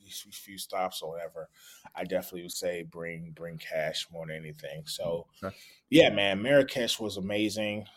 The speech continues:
Speaker 1: Um, really liked the accommodations and stuff like that as well. Um,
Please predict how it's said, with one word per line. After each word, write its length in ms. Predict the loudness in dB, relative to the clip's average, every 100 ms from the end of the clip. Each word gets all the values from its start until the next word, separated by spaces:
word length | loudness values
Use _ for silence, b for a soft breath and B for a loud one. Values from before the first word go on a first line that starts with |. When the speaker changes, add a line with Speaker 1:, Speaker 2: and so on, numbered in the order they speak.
| B -16 -6
Speaker 1:
Um, 760 | -2 0 2 2 2 0 -6 -12 _ _ _ _ -6
really 200 | -2 2
liked 260 | 2 2 -2
the 80 |
accommodations 840 | -8 -6 -6 -4 -4 -6 -6 -8 -8
and 100 | -8
stuff 300 | -4 -4 -4
like 180 | -8 -4
that 160 | -6
as 180 | -6 -8
well. 600 | -6 -4 -2 0 0 -2 -4
Um, 760 | -4 -2 0 0 -2 -4 -6